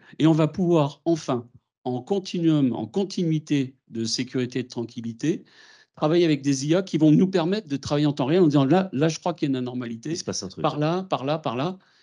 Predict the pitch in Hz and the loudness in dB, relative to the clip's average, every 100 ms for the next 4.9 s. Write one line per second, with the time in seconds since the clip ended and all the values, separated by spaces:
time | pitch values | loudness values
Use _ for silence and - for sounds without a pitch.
0 | _ - 123 139 135 127 143 165 160 147 | _ -12 -6 -4 -4 -4 -4 -4 -6 -8
1 | 139 127 - 160 185 - _ _ _ - | -8 -8 -4 -4 -4 -10 _ _ _ -12
2 | - 147 147 135 147 143 151 147 - 120 | -6 -4 -2 2 2 2 0 0 -4 -2
3 | - 202 - 160 147 151 180 180 _ 123 | 0 0 2 2 2 0 -4 -8 _ -4
4 | 131 127 - 151 147 143 127 120 | -4 -4 -4 0 0 0 0 -2